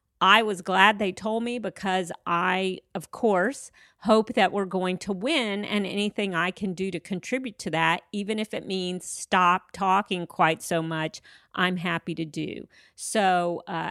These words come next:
having been that person, let me tell you, it doesn't bother me if someone tells me that. I'm happy to know what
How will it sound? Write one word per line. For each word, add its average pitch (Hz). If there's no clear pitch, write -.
having 226
been 220
that 208
person, 214
let 180
me 196
tell 190
you, 165
it 208
doesn't 220
bother 185
me 170
if 180
someone 180
tells 190
me 170
that. 147
I'm 175
happy 196
to -
know 165
what 170